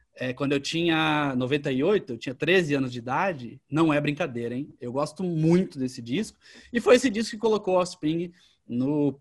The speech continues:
pop, né? Assim, pra, pra, pra pessoas que não eram, não tavam ligadas no underground, não tavam ligadas no que tava acontecendo. A banda emplacou principalmente Pretty Fly, né? E aquele clipe maravilhoso de um rapper,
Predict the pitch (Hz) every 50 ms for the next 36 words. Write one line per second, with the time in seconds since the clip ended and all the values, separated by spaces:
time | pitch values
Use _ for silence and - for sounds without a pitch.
0 | _ - 147 147 151 151 151 151 - - - 120 113 120 143 160 143 120 117 110
1 | - - - 143 131 120 110 - 123 113 101 - 135 120 107 - - - 110 143
2 | 143 135 - 165 160 151 - 151 160 170 165 156 160 170 156 135 120 - - _
3 | _ _ _ _ _ - 135 135 185 180 175 196 180 160 147 156 165 156 151 147
4 | 151 143 139 131 127 123 127 131 147 170 180 160 139 123 139 139 135 131 127 127
5 | 127 123 120 - 131 123 120 117 - 123 117 135 135 127 - - 139 135 147 165
6 | 175 196 196 _ _ - - - _ _ _ - 113 120 120 117 127 131 143 147
7 | 147 151 147 147 135 131 131 127 - 156 135 135 - - - 143 139 - - 180
8 | 208 254 - - 214 170 156 160 165 - - - - 165 170 165 151 143 139 -
9 | - 139 135 131 147 180 220 214 156 156 247 - _ _ _ - - _ _ _
10 | _ _ _ _ - 110 110 110 107 107 107 107 107 104 101 104 - - 123 113
11 | 117 113 - 123 120 127 120 113 113 117 117 135 143 147 139 117 120 120 135 151
12 | 156 156 160 170 170 180 175 _ _ _ _ - - 107 117 110 104 101 117 120
13 | 120 123 - - 123 117 113 110